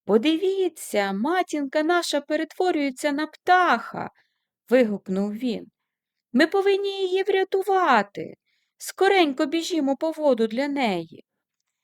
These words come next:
Схопили діти хто що: глечик, кружечку, відро. Всі побігли до річки, набрали води і кричать навперебій: «Мамочко, мамочко,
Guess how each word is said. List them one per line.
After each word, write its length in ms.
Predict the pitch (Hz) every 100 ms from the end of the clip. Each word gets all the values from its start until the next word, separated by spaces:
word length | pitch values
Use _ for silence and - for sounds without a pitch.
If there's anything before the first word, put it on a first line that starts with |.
| _ -
Схопили 920 | - - 147 - 147 190 277 320 311
діти 600 | 269 294 294 - 254 247
хто 500 | - - - 392 466
що: 640 | - - - 175 156 147 _ _ _ _
глечик, 920 | - 151 160 180 277 311 302 - 240 -
кружечку, 920 | - 170 208 262 262 240 - - -
відро. 640 | 180 165 156 156 214 285 294 - _ _ _ _
Всі 300 | - - 302
побігли 520 | - 170 170 170 196
до 160 | 196 254
річки, 600 | 247 - - - - - _ -
набрали 560 | 151 156 156 156 151
води 720 | 151 151 147 156 226 320 320 294
і 120 | -
кричать 580 | 214 - 226 - 160 -
навперебій: 680 | 156 - - 202 220 202 - _ - - _ -
«Мамочко, 800 | 330 359 339 262 233 233 - 330
мамочко, 720 | 370 370 320 254 254 - 370